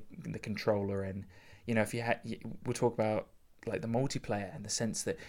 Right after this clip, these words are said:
you could have four people playing on the console at the same time, and you'd have the f-, you'd have, like, a, a splitter, for instance. You'd be able to split the amount of people being able to play the game. You'd be able to have the two player.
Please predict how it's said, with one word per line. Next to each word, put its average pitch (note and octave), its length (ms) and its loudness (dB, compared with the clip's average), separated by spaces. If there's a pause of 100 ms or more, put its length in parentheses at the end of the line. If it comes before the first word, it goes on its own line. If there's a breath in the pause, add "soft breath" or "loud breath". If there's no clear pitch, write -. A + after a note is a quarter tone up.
(140 loud breath)
you C3+ 120 0
could - 160 2
have A#2 540 6 (160 soft breath)
four B2+ 460 6
people B2+ 320 2
playing A#2 360 8
on G2+ 120 2
the G2+ 40 -2
console G#2 440 0
at - 80 -8
the - 80 -6
same G2+ 320 0
time, G2+ 500 0 (480 loud breath)
and A#2 100 2
you'd A#2 100 4
have A#2+ 320 8
the A2 160 10
f-, - 180 2 (140)
you'd B2 180 0
have, A2+ 200 6
like, G#2+ 200 0
a, G2 400 -2 (200)
a - 60 -10
splitter, - 580 8
for C#3 220 4
instance. D#3+ 400 0
You'd A2 80 0
be G#2+ 60 4
able G#2+ 100 0
to - 80 -8
split - 540 4
the B2+ 100 2
amount C3 300 0
of C3 240 2 (320 loud breath)
people C#3+ 240 4
being C#3 180 4
able C3+ 100 2
to - 80 -8
play C3 160 6
the B2+ 100 2
game. C#3 280 4
You'd A#2 100 -4
be A2 100 0
able G#2 240 -2
to G#2+ 280 2
have G#2+ 220 0
the - 80 -6
two D3 240 4
player. B2+ 420 4